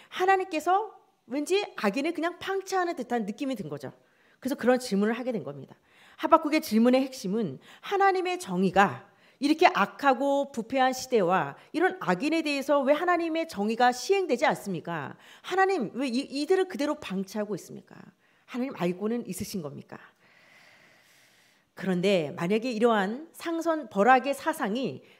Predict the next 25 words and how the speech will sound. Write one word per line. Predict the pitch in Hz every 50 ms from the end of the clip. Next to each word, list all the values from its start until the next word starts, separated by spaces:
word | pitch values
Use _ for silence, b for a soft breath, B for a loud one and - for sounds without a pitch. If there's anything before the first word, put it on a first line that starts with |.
| b b
창세기 | - 330 349 330 359 339 330
삼 | 330 330 330 294
장 | 302 311 302 302
하나님을 | - 349 339 320 311 302 302 311 302
떠난 | - 247 233 247 262
영혼들에게 | 208 175 190 214 220 202 208 226 220 233
그대로 | 220 226 - - - - 285 339 359 370 359
적용된다면 | - - 185 175 208 247 240 196 165 151 156 151 139 135 151 190 196 139 123 120 120 b b b b b b b
저를 | - 196 214 254 294 349 359 349 359
비롯해서 | - 262 285 302 294 302 302 285 - 302 302 311 330 330 330 B B B B
사실은 | - - - 277 269 294 285 294 285 -
이 | 254 277 302
형벌로부터 | 285 294 330 339 339 330 339 330 320 269 285 - 302 294
자유로울 | 294 - - - 208 220 247 254 254 254 247
수 | 247 - 240
있는 | 247 233 233 233 233 233 220 -
영혼은 | - 175 180 190 190 208 277 349 381 440 - - _
아무도 | - - 147 156 160 156 208 269 320 - - _ _ _ _ _ -
없다라는 | - - - - 214 208 190 175 185 208
사실입니다. | - - 165 - - 165 151 143 - - - - _ b b b b b b b b b b b b b b b b b b b
따라서 | - 269 262 262 285 269
성경에서는 | 262 294 311 277 294 277 254 240 - 196 180 247 277 208 147 139 - -
"그럼에도 | - - 233 254 330 349 330 349 339 339 339 339 349
불구하고"라는 | - 302 311 320 320 330 339 320 - 330 311 339 311 208 147 127 - - - - 180 196 220 240 285 262
표현을 | - - 311 320 311 302 285 320 370 403 415